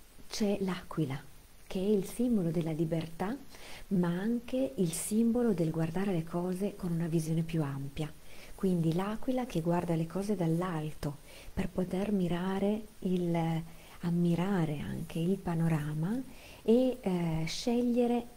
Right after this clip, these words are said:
la direzione da prendere. Quindi partiamo dall'est proprio per questo motivo. Vediamo un po' se,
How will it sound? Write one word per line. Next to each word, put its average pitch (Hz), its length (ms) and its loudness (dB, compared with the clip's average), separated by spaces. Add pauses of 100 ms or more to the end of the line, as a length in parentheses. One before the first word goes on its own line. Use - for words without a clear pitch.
(140)
la 180 120 4
direzione 175 520 0
da 160 100 0
prendere. 156 840 -2 (800)
Quindi 165 480 2 (360)
partiamo 196 460 2
dall'est 170 760 -2 (1160)
proprio 165 520 -2 (280)
per 160 180 -2
questo - 440 -4
motivo. 160 640 -4 (4000)
Vediamo 170 380 -4
un 185 80 -6
po' 180 120 -8
se, - 220 -10